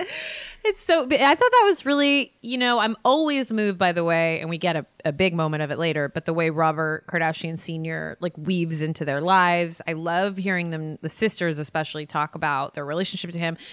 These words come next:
And so it is, you can tell Chloe's sort of like, "Whoa, that's really crazy he was talking to you about it,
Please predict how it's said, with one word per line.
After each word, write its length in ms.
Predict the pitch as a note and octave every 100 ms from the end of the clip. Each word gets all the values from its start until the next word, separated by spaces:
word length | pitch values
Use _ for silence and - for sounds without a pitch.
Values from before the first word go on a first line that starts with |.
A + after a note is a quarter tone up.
| - -
And 240 | F#3 F#3+ F3+
so 180 | G3+ G3+
it 100 | B3+
is, 160 | C4+
you 80 | A3
can 100 | G3
tell 180 | A3+ B3+
Chloe's 340 | - G#3+ B3+
sort 180 | - G3
of 80 | F3
like, 220 | D#3+ D#3
"Whoa, 480 | G#3 D4+ G4 A3 F#3
that's 260 | F3+ G#3+ -
really 180 | B3 A3+
crazy 340 | - A3+ G#3
he 120 | G3+
was 140 | F#3+ -
talking 440 | - G3+ B3 G#3
to 60 | F3
you 140 | E3
about 280 | D#3 D3+ D3+
it, 280 | D3 C#3+